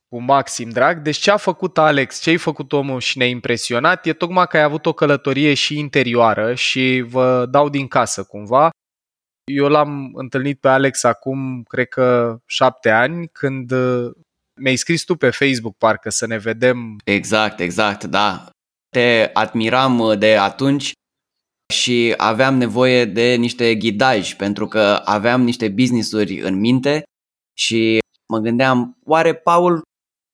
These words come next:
Speaker 2: cum ar face aici?”
Speaker 1: <laughs> Ce drăguț! E, admirația e absolut reciprocă și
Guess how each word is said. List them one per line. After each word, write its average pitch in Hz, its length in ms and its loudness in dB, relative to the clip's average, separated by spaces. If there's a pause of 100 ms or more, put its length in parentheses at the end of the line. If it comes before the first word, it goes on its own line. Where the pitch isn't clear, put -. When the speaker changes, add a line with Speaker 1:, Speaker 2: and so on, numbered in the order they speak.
(140)
Speaker 2:
cum 190 60 2
ar 143 140 2
face 110 480 -2
aici?” 101 440 -4 (220)
Speaker 1:
<laughs> 202 300 -4
Ce 175 100 -4
drăguț! 156 540 -6 (580)
E, 151 200 2 (320)
admirația 156 640 0
e 151 280 4
absolut 151 560 0
reciprocă 139 640 0
și 127 360 0